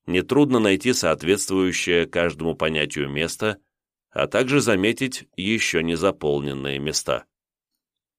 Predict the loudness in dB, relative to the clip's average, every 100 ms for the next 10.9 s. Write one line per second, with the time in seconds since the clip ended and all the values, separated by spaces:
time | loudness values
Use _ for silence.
0 | _ _ _ _ _ -2 2 2 2 0
1 | 0 -4 -4 0 0 0 -6 -8 -6 -6
2 | -8 -14 _ _ _ _ _ _ _ -2
3 | 0 -2 -2 -2 -2 -4 -4 -6 -6 -2
4 | 2 2 2 2 0 2 2 2 -2 -2
5 | -2 -2 0 0 0 -2 -2 -2 0 -2
6 | -2 0 0 0 -6 -8 _ _ _ -4
7 | 0 2 2 0 -2 0 0 0 -2 -4
8 | -4 -6 0 0 0 -2 -4 -2 2 2
9 | 2 -2 -2 -4 -4 -4 -4 -4 -2 -2
10 | -4 -6 -8 -2 0 2 0 -4